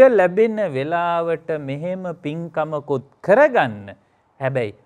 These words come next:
අවස්ථාව තියනවද මොකක් කරන්නද? බණ අහන්න. බණ අහන්න. කරදර ඉවර වෙයි. අපිට තියෙන බොහෝ ගැටලු ප්‍රශ්න මොකක් වේවිද?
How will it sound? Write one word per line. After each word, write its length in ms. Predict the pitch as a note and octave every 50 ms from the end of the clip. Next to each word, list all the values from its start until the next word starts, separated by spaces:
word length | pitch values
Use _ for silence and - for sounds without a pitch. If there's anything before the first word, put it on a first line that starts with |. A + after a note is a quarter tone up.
| _ _
අවස්ථාව 880 | - C#3+ D#3 G#3 A#3 B3 A#3+ - _ _ - F#3 C3 A#2+ A2+ G#2+ G#2+ G#2
තියනවද 640 | G2+ - A#2 A2 G#2 G#2 G#2 G#2 G2+ G2+ G2 F#2+ F#2+ G#2 G2+ -
මොකක් 220 | - B2+ B2+ C3+ A#2+ A2+
කරන්නද? 480 | - - - F#2+ F#2 F#2+ G2 G2 G#2 _ _ _ _ _ _ _ _ _
බණ 300 | - D3 D#3+ G3+ F#3+ E3+
අහන්න. 380 | B2+ A2 G2 G2+ F#2+ F#2+ G#2 _ _ _ _ _ _ _ _ _ _ -
බණ 300 | A#2 G#2+ B2+ E3+ A#3 B3+
අහන්න. 480 | B3 G#3+ F#3 F3 D#3+ D3+ A#2 F2+ E2+ F2 _ _ _ _ _ _ _ _ _ _ _ _ _ _ _ _ _ _ _ -
කරදර 500 | - C#3+ D3 E3 F#3+ G3 F3 F3+ F3+ F3
ඉවර 380 | D#3+ C#3+ C3+ C3+ D#3+ F3 E3 C#3+ A#2+
වෙයි. 240 | G2+ F#2 F2+ F2+ G#2 _ _ _ _ _ _ -
අපිට 260 | C3+ C3+ E3 D#3 D3
තියෙන 220 | E3 F3 F3+ E3+
බොහෝ 500 | D#3 D3+ D#3+ D#3+ D#3 A3 A3 A3 G#3+ G#3 F3
ගැටලු 500 | C3+ C#3+ D3+ D3 - G#3+ G#3+ G#3+ G3+ F3
ප්‍රශ්න 440 | - - F3 F3 - - - G#3+
මොකක් 320 | F3+ F3 F3+ C4 C#4+ C#4+ C#4
වේවිද? 460 | - F#3+ C#3+ A#2+ A2 G#2+ G2+ G2+ -